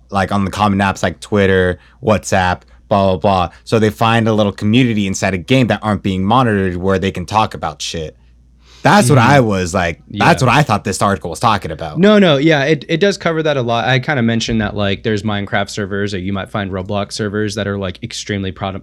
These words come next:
Speaker 2: problematic and filled with, like, like, kind of a breeding ground for radicalization and stuff like that. And, like, radicalization is, like, a huge word right now, a huge idea that's, like, really prevalent that the government and,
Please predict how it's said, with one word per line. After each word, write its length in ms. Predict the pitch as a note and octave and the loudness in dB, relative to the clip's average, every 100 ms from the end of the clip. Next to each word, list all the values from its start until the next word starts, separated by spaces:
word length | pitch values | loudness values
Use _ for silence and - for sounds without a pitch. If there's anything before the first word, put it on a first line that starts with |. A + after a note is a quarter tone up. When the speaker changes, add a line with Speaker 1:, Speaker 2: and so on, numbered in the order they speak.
| - | -10
Speaker 2:
problematic 680 | A2+ G2 G2 F#2 F2+ F#2 F#2 | -8 -6 -6 -6 -6 -8 -8
and 160 | F2+ | -10
filled 260 | - F2+ F2+ | -8 -8 -8
with, 200 | F2+ - | -10 -6
like, 360 | G2 F#2 - - _ _ - | -6 -6 -10 -20 _ _ -10
like, 260 | A#2 - - | -8 -8 -4
kind 180 | D3 C#3 | 0 2
of 100 | B2 | 0
a 140 | A2+ | 0
breeding 300 | G#2 A2 A2 | 0 -2 0
ground 280 | G2+ G2+ G2+ | -2 -4 -6
for 100 | G2+ | -6
radicalization 760 | G2 G2 G#2+ F#2+ F#2 G2+ - B2+ | -4 -6 -6 -6 -6 -8 -6 -6
and 120 | C3+ | -6
stuff 220 | C#3+ C#3 | -6 -6
like 160 | D#3 - | -6 -4
that. 280 | E3 E3 - _ - - _ _ - | -4 -4 -8 _ -20 -20 _ _ -2
And, 140 | D#3+ | 2
like, 200 | F3+ E3 | 2 0
radicalization 880 | C3+ F#3+ G#3 E3 B2 G#2+ G#2+ A2+ G2+ | 0 0 0 0 0 0 -4 -2 -4
is, 160 | F#2 G2+ | -4 -6
like, 300 | F#2+ F2+ - | -6 -8 -8
a 60 | |
huge 640 | G#2+ - - F3 D3+ G#2 G2 | -10 -10 -4 0 0 0 -4
word 440 | G2+ G#2 G2 F2 - | -6 -4 -4 -6 -8
right 240 | G2+ F#2+ | -6 -6
now, 240 | F#2+ F2+ F2+ | -6 -6 -6
a 60 | |
huge 340 | F#2 A2+ A2 G#2+ | -6 -2 -2 -2
idea 540 | F#2+ F2+ F2+ F2+ F2 | -4 -6 -6 -6 -8
that's, 260 | F2+ - G2 | -10 -10 -8
like, 320 | E2+ E2 - _ | -8 -10 -16 _
really 400 | G#2 D3 F3+ B2+ | 0 4 6 4
prevalent 500 | A2 G#2 G2 F#2+ F2 | 2 -4 -6 -8 -8
that 160 | F2+ - | -8 -8
the 60 | |
government 640 | F2+ G2+ G2 G2 G2 G2 F#2 | -6 -6 -4 -4 -4 -6 -8
and, 160 | E2+ | -12